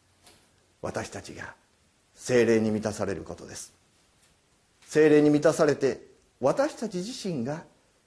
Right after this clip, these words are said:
変えられていくことであります。私たちが変わること、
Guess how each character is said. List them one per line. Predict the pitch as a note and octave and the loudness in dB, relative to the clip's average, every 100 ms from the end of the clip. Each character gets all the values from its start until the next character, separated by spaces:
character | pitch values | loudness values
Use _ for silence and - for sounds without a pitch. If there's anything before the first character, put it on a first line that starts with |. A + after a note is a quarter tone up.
| _ _ - | _ _ 0
変 | B2+ | 2
え | |
ら | B2+ | 4
れ | B2+ | 4
て | B2 A#2+ | 2 0
い | |
く | A#2+ | -2
こ | G#2+ | -6
と | A2 | -2
で | A#2 C#3 - | 0 0 -2
あ | - | -10
り | F2+ | -12
ま | |
す。 | - - _ _ _ _ _ _ _ _ _ _ _ _ _ _ _ | -14 -20 _ _ _ _ _ _ _ _ _ _ _ _ _ _ _
私 | F#3+ D4+ D#4+ | 0 2 0
た | C4+ | -4
ち | A2+ | -6
が | F2+ - - _ _ _ _ _ _ _ _ _ _ - | -8 -12 -16 _ _ _ _ _ _ _ _ _ _ -12
変 | G#2+ A#2 | -6 -2
わ | |
る | B2+ A#2 | -2 -2
こ | B2 | -8
と、 | B2 | -10